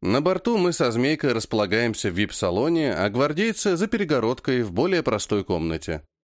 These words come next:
Я сажусь в удобное кожаное кресло, и только стоит сверхлёгкому джету взметнуться вверх, как сразу понимаю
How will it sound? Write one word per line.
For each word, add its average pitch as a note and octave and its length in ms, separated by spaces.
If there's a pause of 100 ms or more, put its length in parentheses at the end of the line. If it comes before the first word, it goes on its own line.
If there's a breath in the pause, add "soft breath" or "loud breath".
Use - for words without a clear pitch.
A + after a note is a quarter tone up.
(400)
Я C3+ 280
сажусь F3 460
в C3 40
удобное A#2+ 460
кожаное F#2 480
кресло, D3 540 (340)
и A2 140
только A3 340
стоит D#3+ 480
сверхлёгкому C3 840
джету G#2 360
взметнуться F#2+ 720
вверх, B2 540 (340 soft breath)
как A3+ 220
сразу F3 400
понимаю A2+ 640